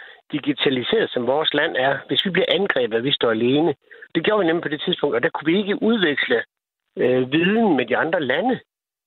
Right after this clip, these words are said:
fordi vi ikke var en del af forsvarsforbehold, eller, hvad hedder det, så, øh, samarbejdet. Og jeg, jeg, jeg, altså, den der med, at vi ikke skal være solidariske,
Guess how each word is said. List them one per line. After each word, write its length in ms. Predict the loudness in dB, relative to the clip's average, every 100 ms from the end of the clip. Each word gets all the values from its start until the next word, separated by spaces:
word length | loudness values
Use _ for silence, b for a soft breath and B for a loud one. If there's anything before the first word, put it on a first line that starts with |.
| _
fordi 220 | -6 -4 -8
vi 280 | -2 0
ikke 120 | 0 0
var 60 |
en 140 | -2 -2
del 100 | 0
af 120 | 0
forsvarsforbehold, 1000 | 0 0 -4 -2 -2 0 -2 -2 0 2
eller, 280 | 2 0 0
hvad 120 | -2
hedder 140 | -2 -6
det, 80 | -10 B B -4
så, 120 | -2
øh, 520 | 0 0 0 2 0 -2
samarbejdet. 460 | -2 0 0 -2 -6 _ B B B -2
Og 120 | 0
jeg, 120 | 0 -2
jeg, 120 | -2 -2
jeg, 140 | -4 -2 -2
altså, 220 | 0 0 0
den 100 | 0
der 80 | 2 0
med, 60 | 0
at 60 |
vi 120 | -2 -2
ikke 340 | 0 0 -2
skal 180 | -2 -2
være 140 | -2 -2
solidariske, 1000 | -2 0 0 0 0 0 -2 -8 -12